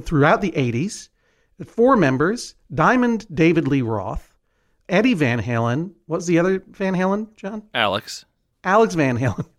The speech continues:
Speaker 1: <laughs> the one whose name everyone forgets.
Speaker 2: <laughs>
Speaker 1: Coincidentally, also the name of the band, Van Halen's. And, uh, and then Michael Anthony, the bass player. Tell us a little bit about Michael Anthony, John.
Speaker 2: Uh, well, Michael Anthony is, uh,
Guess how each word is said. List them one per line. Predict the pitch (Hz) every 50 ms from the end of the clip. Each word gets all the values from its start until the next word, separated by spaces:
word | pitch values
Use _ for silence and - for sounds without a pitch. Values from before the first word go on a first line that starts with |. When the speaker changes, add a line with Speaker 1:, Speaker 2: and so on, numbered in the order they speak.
| _ _ _
Speaker 1:
<laughs> | - - - - _ -
the | 180
one | 151 156 175 202
whose | 185 175 170 135
name | 156 147 147 143
everyone | 139 131 143 139 147
forgets. | 156 - 180 143 - 107 147 - - - - - _ 131 - -
Speaker 2:
<laughs> | 151 - - - -
Speaker 1:
Coincidentally, | 147 147 143 156 147 151 160 175 175 165
also | 160 147 160 160 196
the | 165
name | 160 143 147 156
of |
the | 147 156
band, | 139 123 113 117 139 139
Van | 127 127 127 156
Halen's. | 123 120 110 113 120 127 165 170 - - - _ _ _ _ _ _ _ _ _
And, | - 151 147 151 156 160 160 165
uh, | 165 165 165 170 170 175 165 -
and | - 165 170 180 170
then | 196 196 202 214 220 214
Michael | 208 202 208 202 220 214 208
Anthony, | 214 202 - 196 180 180
the | 190
bass | 165 151 190 214 208 -
player. | - - 151 139 127 127 - _
Tell | - - 247
us | 262 254 -
a | 226
little | 196 185
bit | 151 156
about | 143 - 135 127
Michael | 131 127 117 - 120
Anthony, | 117 110 104 - 98 82
John. | - - 73 82 - _ _ _ _ _ _ _ _ _ _ _ _ _ _ _ _
Speaker 2:
Uh, | - 165 156 151 151 160
well, | 175 175 156
Michael | 160 165 170 160 175
Anthony | 175 170 165 151 160 165 151 147 139
is, | 139 131 131 131 127 110 -
uh, | - 120